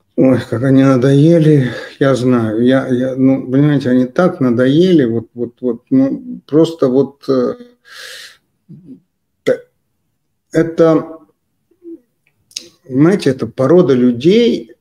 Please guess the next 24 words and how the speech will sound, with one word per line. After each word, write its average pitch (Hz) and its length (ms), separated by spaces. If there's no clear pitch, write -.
а, 117 140
э, 117 400
то - 80
есть, 113 140
ну, 117 240
даже 113 460
не 123 120
знаю 117 380
людей, 110 420
или 104 120
это, 101 160
это 113 160
порода 139 640
т-, 113 300
существ - 1040
каких-то, 110 680
да, 135 400
которые, 147 840
ну, 127 460
у, 143 60
у 135 120
них 165 340
нету 165 760
вообще 165 920